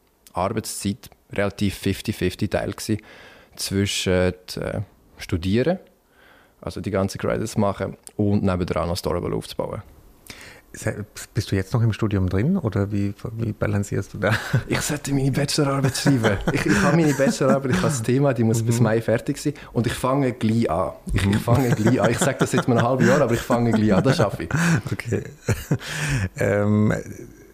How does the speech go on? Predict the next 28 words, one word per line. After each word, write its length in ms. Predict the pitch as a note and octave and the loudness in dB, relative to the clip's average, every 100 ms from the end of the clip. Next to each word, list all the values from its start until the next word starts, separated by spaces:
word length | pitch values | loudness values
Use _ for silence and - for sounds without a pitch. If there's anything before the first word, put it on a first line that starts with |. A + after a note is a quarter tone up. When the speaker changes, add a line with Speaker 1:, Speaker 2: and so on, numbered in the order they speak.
| - _ - - | -20 _ -20 -6
Speaker 2:
wie 340 | G#2+ A#2+ C3 - | 0 0 0 -4
ist 200 | - - | -6 -4
es 140 | A2+ | -2
denn 120 | G#2+ G2+ | 0 0
jetzt 240 | F#2+ - | 0 0
mit 340 | G2+ F#2 - F#2+ | -2 -2 -4 -2
der, 500 | F2+ F2 E2+ E2+ E2+ F2 | 0 2 2 0 -2 -2
äh, 240 | - - F2+ | -4 -4 -4
Marktsituation 720 | F#2 - - - F#2+ - F#2 | -4 -2 -4 -2 -4 -2 0
in 120 | F2+ | 2
dem 180 | F#2 F2+ | 0 0
Bereich? 600 | F#2 E2+ F2 A#2+ A#2 - G2+ | -2 0 0 -2 -4 -6 -6
Du 80 | - | -2
hast, 160 | G2 F2 | -4 -4
es 160 | - | -8
gibt 180 | - G#2+ | -6 -4
einige 280 | G#2 G2+ G2 | -2 0 0
Anbieter, 340 | G#2 G#2 G#2 | -2 -2 -4
wo 80 | G2 | -2
man 440 | F#2+ F#2+ F#2+ G2 G2 | 0 -2 -2 -4 -6
Sachen, 840 | G2+ G2 - G2 F#2+ F#2 F2+ F2+ F2+ - - | -6 -6 -4 -2 0 2 2 0 -2 -6 -6
äh, 160 | - E2 | -4 0
eine 160 | F#2+ | -2
Box 320 | - A#2 - | -2 -6 -4
mieten 280 | B2+ B2 B2 | -2 0 -2
kann 360 | A2+ A#2 A2+ G2 | 2 2 2 2
oder 300 | F2+ F2 F2 | 0 0 -2
ein, 540 | E2+ E2+ F#2 - - | -4 -4 -8 -10 -10